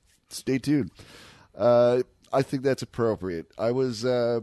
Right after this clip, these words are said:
looking for a reason to just let me bump it up, but I don't think there's anything that stands out. Um, you know, we're, we're still in the covid area, like I said,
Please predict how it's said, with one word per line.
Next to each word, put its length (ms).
looking 480
for 300
a 40
reason 600
to 140
just 340
let 220
me 140
bump 300
it 120
up, 200
but 200
I 80
don't 200
think 180
there's 200
anything 540
that 260
stands 520
out. 400
Um, 600
you 100
know, 180
we're, 360
we're 360
still 420
in 120
the 60
covid 400
area, 360
like 200
I 100
said, 420